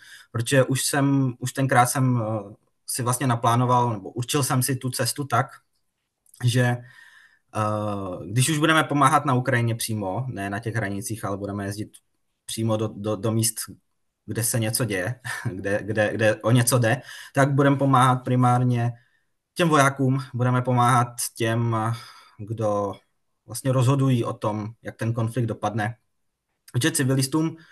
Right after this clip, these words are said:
uprchlíkům a, a obecně prostě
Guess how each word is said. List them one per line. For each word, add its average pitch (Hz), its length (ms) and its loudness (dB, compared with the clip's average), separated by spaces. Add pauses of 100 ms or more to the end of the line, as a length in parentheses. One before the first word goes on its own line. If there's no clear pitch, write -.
(180)
uprchlíkům 131 760 0
a, 104 260 -4 (540)
a 82 240 -4
obecně 120 380 -2
prostě 113 280 -6